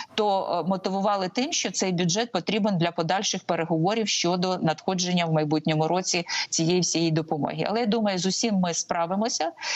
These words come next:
і все ж таки ту до-, допомогу, яка оце запланована,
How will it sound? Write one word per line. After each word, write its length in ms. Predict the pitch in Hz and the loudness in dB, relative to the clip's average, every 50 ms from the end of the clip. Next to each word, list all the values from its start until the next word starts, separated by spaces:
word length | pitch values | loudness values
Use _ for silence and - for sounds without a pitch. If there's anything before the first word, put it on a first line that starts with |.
| - - - | -4 -4 -2
і 80 | - - | -2 -2
все 220 | 196 - - 226 | -2 0 -2 -2
ж 140 | 220 - - | -2 -2 -4
таки 360 | - 196 - - 196 190 - - - - - - | -4 -4 -2 -2 -2 -2 -4 -6 -12 -18 -10 -4
ту 80 | - 208 | 0 2
до-, 240 | 190 185 196 165 170 - - | 2 2 0 -2 -2 -2 0
допомогу, 600 | 170 175 175 - 196 190 185 175 175 170 160 - - - | 0 0 0 0 0 0 0 0 0 0 -2 -2 -2 0
яка 340 | 170 175 170 - - 175 | 0 0 0 0 0 0
оце 220 | 147 151 151 - 160 | 0 -2 -2 -4 -2
запланована, 760 | 147 156 147 - 165 165 180 202 247 294 277 247 208 202 196 | -2 -2 -2 -2 -2 -2 0 0 0 0 0 -2 -2 -2 -4